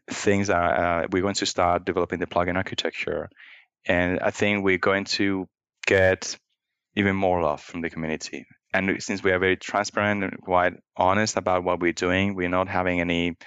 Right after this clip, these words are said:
hidden agendas or anything. We publish everything. We have public roadmaps. We have, uh, frequent live streams. I think, uh, we'll get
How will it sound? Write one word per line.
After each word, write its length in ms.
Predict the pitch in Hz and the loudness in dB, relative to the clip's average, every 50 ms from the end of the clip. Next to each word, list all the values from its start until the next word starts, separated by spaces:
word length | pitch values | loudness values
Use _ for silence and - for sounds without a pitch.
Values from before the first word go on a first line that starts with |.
| - - - _ | -20 -20 -12 _
hidden 240 | - 107 104 107 107 | -2 0 2 2 2
agendas 500 | 104 - - 90 87 90 92 95 - 92 | 0 0 0 0 0 0 -2 -2 -2 -2
or 60 | 85 | -2
anything. 440 | 85 87 92 87 - 117 117 117 117 | -2 -2 -2 -2 0 0 0 0 0
We 100 | 92 80 | -2 -4
publish 320 | - - 90 87 - - | -4 -4 -4 -4 -2 0
everything. 400 | - 82 87 95 - - 117 113 | 0 0 0 0 0 0 -2 0
We 80 | 101 92 | 0 0
have 200 | 90 82 80 - | 0 -2 -2 -2
public 240 | - - - 85 82 | -6 -6 -6 -4 -2
roadmaps. 600 | 85 82 87 87 - 113 113 117 123 - - - - - - - - - - _ - | 0 0 0 0 0 0 0 0 0 -2 -8 -12 -14 -18 -18 -18 -20 -20 -20 _ -2
We 200 | 90 87 87 85 | 0 2 2 2
have, 360 | 90 87 87 85 85 82 85 | 0 0 0 0 0 -2 -2
uh, 180 | 82 82 85 | -2 -2 -2
frequent 600 | 82 - - 92 - - - 87 85 85 82 - | -4 -4 -6 -6 -4 -4 -4 -4 -4 -4 -6 -4
live 180 | - 85 87 90 | -2 -2 -2 -2
streams. 520 | - - - 104 104 107 110 117 - - - - - - - - - - - - _ _ | -2 -2 -2 -2 -2 -2 -2 -4 -6 -6 -10 -18 -20 -20 -20 -20 -20 -20 -20 -20 _ _
I 140 | - 98 92 | -2 -2 0
think, 380 | 92 - 95 92 90 90 90 95 | 0 2 2 2 2 0 2 2
uh, 320 | 90 87 85 80 80 80 - | 4 4 4 4 2 0 0
we'll 140 | - 92 87 | 0 0 0
get 380 | - 85 87 85 85 85 - | 2 2 4 4 4 2 0